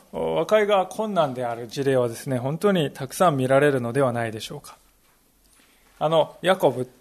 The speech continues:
えー、と、また、あー、エサウの兄弟しかり。また、ヨセフとその兄たちの兄弟しかり。また、宣教報酬をめぐって鋭くさい-、対立したパウロと、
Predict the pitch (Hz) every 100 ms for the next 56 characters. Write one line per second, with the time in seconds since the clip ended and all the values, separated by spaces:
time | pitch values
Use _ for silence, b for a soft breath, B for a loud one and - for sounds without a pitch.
0 | - 185 170 170 - 240 240 b b -
1 | 139 131 135 - 156 156 156 214 - 156
2 | 120 120 - 170 135 104 - _ - -
3 | 143 - - _ _ _ _ _ _ _
4 | _ _ b b b b b _ _ 175
5 | 180 180 254 254 - - 127 - _ _
6 | _ _ 165 - 180 151 - 190 135 123
7 | - 156 - _ _ - 170 185 - -
8 | 147 123 107 120 - - 127 120 _ _
9 | _ _ _ _ _ _ _ _ _ b
10 | b b b b - 180 202 - - -
11 | 196 196 196 180 190 185 156 147 160 175
12 | 160 - 180 185 160 143 - 156 156 156
13 | 156 151 151 - 170 147 185 180 131 127
14 | 165 123 b